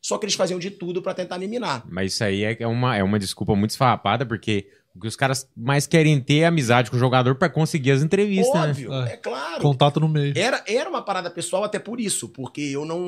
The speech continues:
Speaker 1: não afinava. Tipo, teve uma reunião de pa-, de pauta do Esporte Espetacular lá, que esse chefe tentou me ironizar. A sala tava cheia, era uma, era uma reunião de pauta do Esporte Espetacular.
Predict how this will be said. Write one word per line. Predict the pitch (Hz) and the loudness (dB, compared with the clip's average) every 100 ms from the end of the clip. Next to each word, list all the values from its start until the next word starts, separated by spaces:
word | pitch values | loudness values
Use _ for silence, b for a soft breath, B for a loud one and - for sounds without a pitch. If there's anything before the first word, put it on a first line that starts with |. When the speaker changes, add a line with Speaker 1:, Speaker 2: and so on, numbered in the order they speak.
| 175 | -4
Speaker 1:
não | 147 143 151 170 170 - | -6 -8 -6 -6 -8 -8
afinava. | 147 - 196 151 107 90 65 _ _ _ _ _ | -8 -6 -2 0 0 -4 -12 _ _ _ _ _
Tipo, | - 160 | -8 -8
teve | 120 151 | -4 -4
uma | 196 | 0
reunião | 190 190 170 147 139 | 2 2 0 -2 -2
de | 117 | -6
pa-, | - 120 - | -6 -8 -8
de | 107 | -12
pauta | - 143 151 | -6 -6 -6
do | 131 | -8
Esporte | 147 156 175 | -6 -2 -2
Espetacular | - - 147 123 113 104 110 | -4 -6 -8 -6 -4 -4 -4
lá, | 143 160 - _ _ _ _ _ _ _ _ _ | -4 -6 -14 _ _ _ _ _ _ _ _ _
que | - 175 185 | -6 2 4
esse | 180 190 | 4 4
chefe | - 175 196 | 2 2 -2
tentou | 202 202 190 180 180 | -6 -8 -2 0 2
me | 202 | 0
ironizar. | 202 208 254 202 147 - _ _ _ _ _ _ _ _ _ - | -2 -4 -4 -4 -6 -10 _ _ _ _ _ _ _ _ _ -8
A | 123 | -4
sala | 143 165 | -4 -4
tava | 240 | -4
cheia, | 247 170 175 95 53 | -2 0 -2 -4 -10
era | 107 | -14
uma, | 131 127 120 87 - | -10 -8 -8 -10 -12
era | 104 131 | -12 -8
uma | 143 | -6
reunião | 151 160 196 | -4 -4 -4
de | 180 | -6
pauta | 180 208 | -6 -6
do | 233 | -6
Esporte | - - - | -8 -8 -8
Espetacular. | 135 143 120 101 80 | -10 -12 -10 -10 -10